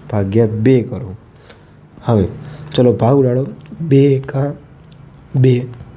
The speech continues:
બે એકા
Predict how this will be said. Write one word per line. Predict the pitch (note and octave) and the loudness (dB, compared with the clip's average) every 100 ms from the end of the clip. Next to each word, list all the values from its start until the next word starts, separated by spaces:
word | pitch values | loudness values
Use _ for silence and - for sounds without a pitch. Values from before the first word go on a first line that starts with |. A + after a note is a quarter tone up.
| - - - - - - - - - - - _ _ _ _ _ _ - - - - - - C3+ | -20 -18 -14 -14 -16 -20 -20 -20 -20 -20 -20 _ _ _ _ _ _ -20 -20 -20 -20 -16 0 4
બે | C3+ | 4
એકા | C3 - B2 | 4 0 -6